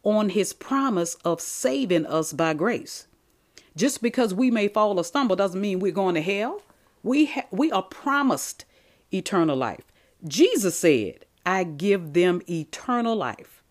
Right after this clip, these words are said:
and they shall never perish."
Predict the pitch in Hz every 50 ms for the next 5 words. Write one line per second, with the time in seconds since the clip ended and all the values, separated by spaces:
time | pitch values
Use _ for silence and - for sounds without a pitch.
0 | _ _ _ _ _ _ _ _ _ _ - 190 175 180 175 156 180 175 180 175
1 | - - 165 151 143 139 131 135 143 147 160 185 233 226 170 127 123 117 120 -
2 | _ _ _ _ _ - 190 151 120 101 90 - - - - - -